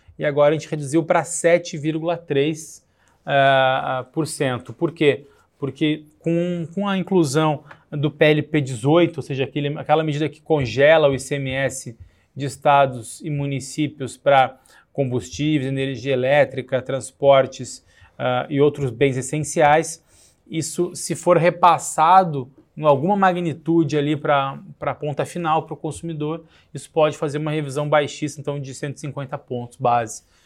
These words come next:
Então, pra gente, isso, entre aspas, é uma boa notícia. Agora, qual que é, ah, o outro, o outro lado da história? A pec dos combustíveis, ela joga dinheiro na economia, né?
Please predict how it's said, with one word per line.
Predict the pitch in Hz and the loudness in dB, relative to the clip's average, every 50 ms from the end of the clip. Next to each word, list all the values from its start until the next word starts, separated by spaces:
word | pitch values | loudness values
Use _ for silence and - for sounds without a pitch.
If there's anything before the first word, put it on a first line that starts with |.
| _ _ _ _ | _ _ _ _
Então, | _ 139 139 139 147 139 - - _ _ | _ -8 -8 -6 -8 -10 -14 -20 _ _
pra | - 151 151 147 | 4 4 6 6
gente, | 139 120 143 147 151 147 143 - - | 4 0 -2 -4 -4 -6 -6 -6 -6
isso, | 160 156 156 151 143 - - 160 156 160 - _ - | -4 -4 -4 -6 -8 -6 -8 -8 -8 -8 -14 _ -8
entre | 170 170 165 165 175 170 | -8 -8 -4 -2 0 2
aspas, | 165 170 190 196 190 196 202 185 165 | 4 6 6 4 4 0 -4 -2 -2
é | 180 | -2
uma | 175 185 | -2 -2
boa | 165 160 175 180 | -2 0 0 0
notícia. | 180 196 190 - - - 143 127 - - | 0 -2 -6 -6 -6 -8 -8 -6 -4 -6
Agora, | 143 135 139 139 135 135 | -4 0 0 0 0 0
qual | 127 - - 170 185 180 | -2 -2 -2 0 0 0
que | - - 180 | -2 -2 0
é, | 175 170 170 175 _ _ _ _ _ _ _ _ _ | 0 0 -2 -6 _ _ _ _ _ _ _ _ _
ah, | 151 147 147 156 | -2 -2 -2 -2
o | 165 151 | -2 -4
outro, | 147 156 170 160 160 160 160 156 147 143 - 143 | -2 -2 -2 -2 0 0 4 4 4 4 2 0
o | |
outro | 151 160 151 143 160 | -4 -6 -6 -4 2
lado | 151 151 156 151 | 4 4 4 4
da | 147 151 | 0 -4
história? | 151 143 - - - 147 139 131 127 117 113 - _ _ _ _ _ _ _ _ _ | -4 -6 -8 -6 2 2 4 4 2 0 -6 -10 _ _ _ _ _ _ _ _ _
A | - 156 | -6 -6
pec | - - - 180 175 175 175 | -2 4 4 4 4 4 0
dos | 151 - | -10 -12
combustíveis, | - - 165 156 143 131 - - - - 180 190 180 147 139 123 135 | -8 -8 -6 -6 -6 -8 -10 -12 -10 -8 -8 -6 -6 -6 -6 -6 -4
ela | 147 151 165 165 | -2 -2 0 -2
joga | 143 123 120 151 170 185 196 185 185 | -2 -2 2 4 4 4 4 2 -2
dinheiro | 170 151 165 170 170 170 165 170 | -6 -6 -6 -8 -6 -6 -6 -6
na | 175 175 | -8 -10
economia, | 165 170 - 170 175 170 160 151 143 131 - 110 117 | -10 -10 -10 -10 -10 -10 -8 -6 -6 -6 -6 -8 -10
né? | 131 135 127 | -14 -14 -14